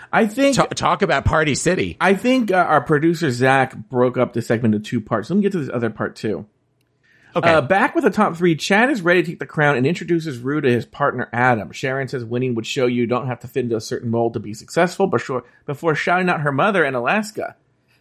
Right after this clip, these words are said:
Speaker 1: And Fifi O'Hara wants to be the strength for children in abusive situations, and her mom says the judges were right for saying that Fifi wears too much makeup. Okay, now continue on. See, okay, I think we were covering that stuff. I think it was, I didn't realize it was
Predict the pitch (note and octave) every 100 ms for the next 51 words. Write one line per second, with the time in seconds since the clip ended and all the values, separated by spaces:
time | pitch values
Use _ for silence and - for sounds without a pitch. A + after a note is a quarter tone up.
0 | _ C#3+ C3 B2+ G#3+ G#3+ F#3 F#3+ G#3+ G3+
1 | F#3+ F#3 F#3 E3+ D3 E3 F3 E3 C#3 -
2 | A3+ G3+ G3+ D3+ C#3+ D3 C3 F3+ F#3 E3+
3 | - D#3 G#3+ A3 A#3 E3+ D3 C#3 D#3 E3
4 | F3 C3+ B2 D3 D3 B2+ B2 D3+ A#3+ -
5 | _ _ _ - B2+ C#3 B2 - - D#3
6 | D#3 D#3 B2+ A#2 A#2 A#2 - - B2 A2+
7 | A2 A2 - - A#2+ A2 A#2 A#2 A2+ -
8 | A#2 G2+ - - D3 C3 F#2 - A#2+ B2
9 | A#2+ A#2+ A2 A2 G#2+ D#2+ - - - C3+
10 | - - F3 A3+ F#3 - A3 G3 D#3 A#2+
11 | - - G#2 A2 G#2+ B2+ A#2+ A2+ A2+ A#2
12 | A#2+ A2 G#2 E2+ -